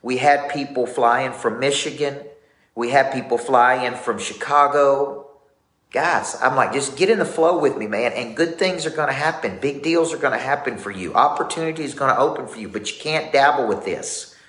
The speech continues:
You gotta decide, and you gotta make a decision. "I'm gonna get involved with networks of people. I'm gonna become incredibly valuable."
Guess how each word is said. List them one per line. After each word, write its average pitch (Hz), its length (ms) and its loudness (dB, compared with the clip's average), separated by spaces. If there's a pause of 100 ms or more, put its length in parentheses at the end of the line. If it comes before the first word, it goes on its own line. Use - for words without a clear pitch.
(640)
You 104 140 -6
gotta 135 380 6
decide, 139 680 4
and 107 120 -6
you 110 60 -4
gotta 117 220 4
make 127 220 0
a 160 60 2
decision. 135 520 -2
"I'm 110 120 2
gonna 104 100 -2
get 123 220 0
involved 135 380 4
with 127 100 -4
networks 127 440 0
of 120 120 -6
people. 117 600 -6 (320)
I'm 101 140 2
gonna 104 140 -2
become 139 400 -2
incredibly 123 560 0
valuable." 113 720 2